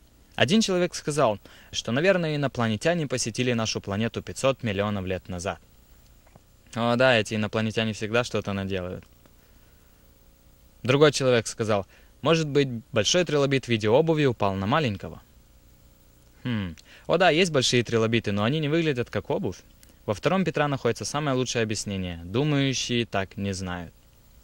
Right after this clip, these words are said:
Это очевидно, что трилобиты жили вместе с людьми. И некоторые могут жить даже сегодня, глубоко в трещинах.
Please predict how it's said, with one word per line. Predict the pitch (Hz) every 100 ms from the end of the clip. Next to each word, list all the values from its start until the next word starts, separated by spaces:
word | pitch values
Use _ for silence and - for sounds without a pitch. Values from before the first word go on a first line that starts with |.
| _ - _ _ - - - _
Это | - 196
очевидно, | 190 - 139 214 190
что | 139
трилобиты | 127 123 123 160 127
жили | 123 143
вместе | 123 127 - 113
с |
людьми. | 107 107 170 104 - - _ _ _ _ - - -
И | -
некоторые | 113 143 196 175 151
могут | 131 123
жить | 113 120
даже | 110 98
сегодня, | 104 - 123 180 101 87 - - _ _ -
глубоко | 110 110 107 104
в | -
трещинах. | 143 135 - 90 85 -